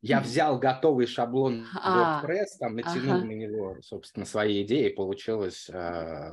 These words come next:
Speaker 2: Потому
Speaker 1: то,
Speaker 2: что
Speaker 1: что
Speaker 2: мы же
Speaker 1: получилось.
Speaker 2: знаем, что верстка имеет значение.
Speaker 1: Да.
Speaker 2: Все вот эти
Speaker 1: Да.
Speaker 2: шрифты, расположение
Speaker 1: Да, да,
Speaker 2: картинок,
Speaker 1: да.
Speaker 2: это все наш визуал, без
Speaker 1: Да.
Speaker 2: которого никуда. Так, вот кошки. Вот я вижу здесь, э, кошки там, кошки здесь. Как это появилось? То есть ты задаешь ему вот туда такую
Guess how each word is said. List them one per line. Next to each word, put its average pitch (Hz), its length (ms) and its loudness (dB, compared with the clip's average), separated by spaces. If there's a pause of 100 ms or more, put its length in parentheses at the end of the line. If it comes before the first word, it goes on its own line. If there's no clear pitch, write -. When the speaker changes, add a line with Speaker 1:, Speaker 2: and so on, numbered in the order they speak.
(160)
Speaker 2:
Потому 208 320 6
Speaker 1:
то, - 0 -
Speaker 2:
что 202 100 -2
Speaker 1:
что 226 60 6
Speaker 2:
мы 226 140 8
же 220 120 4
Speaker 1:
получилось. - 0 -
Speaker 2:
знаем, 233 300 6
что 214 180 2
верстка 233 520 6
имеет 226 300 2
значение. 156 680 -2
Speaker 1:
Да. - 0 -
Speaker 2:
Все - 220 -2
вот 208 160 4
эти - 160 2
Speaker 1:
Да. 226 360 2 (120)
Speaker 2:
шрифты, 190 280 2
расположение 190 840 4
Speaker 1:
Да, 185 60 -8 (140)
да, 110 320 0
Speaker 2:
картинок, 180 260 -2
Speaker 1:
да. - 60 -4
Speaker 2:
это 180 180 2
все 226 300 2
наш 196 280 4
визуал, 202 480 2
без 202 120 2
Speaker 1:
Да. - 40 -8
Speaker 2:
которого 233 380 0
никуда. 202 440 -4 (560)
Так, 208 240 4
вот 320 220 6
кошки. - 460 6
Вот 196 200 2
я 277 120 10
вижу 233 260 4
здесь, 185 300 -2
э, 175 680 2
кошки 196 360 -2
там, 233 340 0
кошки 196 340 -4
здесь. 185 300 -4
Как - 200 0
это - 100 -16
появилось? 196 360 2
То 175 80 -8
есть 160 140 -12
ты 403 140 6
задаешь 220 580 2
ему 196 320 -4
вот 180 200 -4
туда 165 300 0
такую 156 480 -4